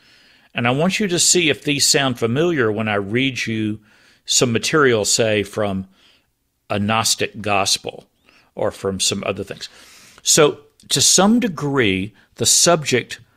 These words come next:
of pastors clearly attributing where they're getting some of their material is,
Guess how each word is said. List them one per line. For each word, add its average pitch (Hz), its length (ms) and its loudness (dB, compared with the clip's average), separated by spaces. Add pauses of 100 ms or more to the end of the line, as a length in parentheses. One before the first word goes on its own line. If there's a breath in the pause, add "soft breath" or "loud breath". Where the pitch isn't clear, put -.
(160)
of - 240 -4
pastors 131 840 0 (460 soft breath)
clearly 160 640 2
attributing - 1080 -2 (600 soft breath)
where 123 220 4
they're 127 180 4
getting 107 340 0
some 110 200 -4
of 98 60 -4
their 98 100 0
material 98 480 0
is, - 140 -4